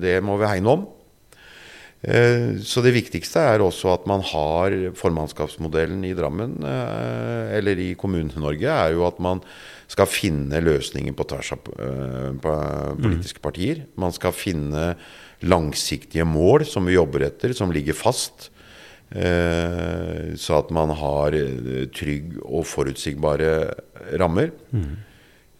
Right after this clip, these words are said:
Speaker 1: Eh, hvis man gjør endringer i skoleverket, eh, med tidlig innsats, så får du gevinsten om, eh, ni år.
Speaker 2: Mm.
Speaker 1: Eller i perioden.
Speaker 2: Ja,
Speaker 1: Eh,
Speaker 2: ja.
Speaker 1: du får ikke den i morgen, du får den
Speaker 2: Nei.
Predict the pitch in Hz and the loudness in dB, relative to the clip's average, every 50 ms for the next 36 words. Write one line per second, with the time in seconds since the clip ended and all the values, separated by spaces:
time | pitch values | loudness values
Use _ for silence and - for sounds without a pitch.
0 | - - - 87 90 90 90 85 87 85 92 85 - - 95 92 90 82 80 85 | -12 -8 -6 -4 -2 -2 -2 -2 -2 -2 -2 -2 2 2 4 4 6 6 6 6
1 | - - - 107 104 92 87 82 76 73 69 73 78 82 90 92 - - - 104 | 6 4 2 2 2 2 2 0 0 0 0 0 -2 0 -2 -2 -4 -4 -2 -2
2 | 90 76 69 67 73 73 73 - - - - 120 120 117 117 113 113 113 110 92 | 0 0 0 0 0 -2 -4 -6 -12 -8 -2 0 2 4 4 4 4 2 2 2
3 | 104 87 87 92 92 90 92 92 95 95 95 98 98 95 - - 104 95 87 95 | 2 2 2 2 0 -2 -2 -4 -4 -4 0 2 2 2 2 2 0 2 2 2
4 | 90 78 71 - - 120 131 127 - 123 110 - 101 90 82 87 87 92 101 90 | 2 2 0 2 2 2 2 2 0 -2 -2 0 0 0 2 2 0 0 2 2
5 | 82 73 71 73 73 - - - - 90 92 92 90 92 95 95 92 95 - - | 2 2 0 -2 -6 -8 -10 -8 -6 -2 0 4 6 6 6 4 0 -4 -12 -20
6 | - - - - - - - - - - _ _ _ _ - - 95 95 107 113 | -20 -20 -20 -20 -20 -20 -20 -20 -20 -20 _ _ _ _ -16 -10 -4 0 2 2
7 | 113 104 98 90 85 85 87 85 87 82 - - - - - - 156 113 98 80 | 4 4 4 6 8 8 10 10 8 8 6 0 -12 -18 -18 -10 -6 -6 -4 -4
8 | 73 - 110 - - - _ _ - - - - 87 85 90 92 90 85 80 80 | -6 -8 -12 -16 -20 -20 _ _ -14 -4 2 2 4 4 4 4 2 2 0 -2
9 | - 92 90 87 95 95 90 82 71 76 92 85 - 107 110 101 - 55 58 65 | 0 2 2 4 4 4 4 4 2 0 -2 -2 0 0 -2 -2 -2 -4 -6 -4
10 | 80 98 101 98 92 - 98 82 82 80 - 95 85 82 76 80 85 87 87 87 | -2 0 0 0 0 2 2 2 2 2 0 4 4 4 4 4 2 2 2 2
11 | 82 76 87 101 113 110 104 90 - 90 101 98 - | 4 4 4 2 2 2 -2 -2 0 2 2 2 0